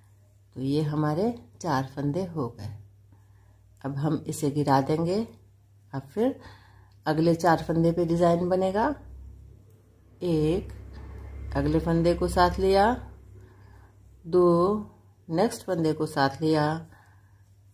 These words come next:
तीन, नेक्स्ट फंदे को साथ लिया और चार। अब हम इसे गिरा देंगे। अगले चार फंदे में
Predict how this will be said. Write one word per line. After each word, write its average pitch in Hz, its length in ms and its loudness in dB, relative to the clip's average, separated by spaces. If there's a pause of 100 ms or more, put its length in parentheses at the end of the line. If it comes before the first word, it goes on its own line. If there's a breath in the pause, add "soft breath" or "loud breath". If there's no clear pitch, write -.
(600)
तीन, 170 520 2 (400)
नेक्स्ट 147 280 -4
फंदे 165 320 -2
को 165 160 -4
साथ 156 360 -2
लिया 151 260 -2 (1200 soft breath)
और 185 160 -8 (520)
चार। - 420 -6 (320)
अब 196 200 4
हम 160 300 -4
इसे 151 300 -6
गिरा 147 320 -6
देंगे। - 340 -20 (960 soft breath)
अगले 147 260 -2
चार 165 300 0
फंदे 185 280 -4
में 233 260 0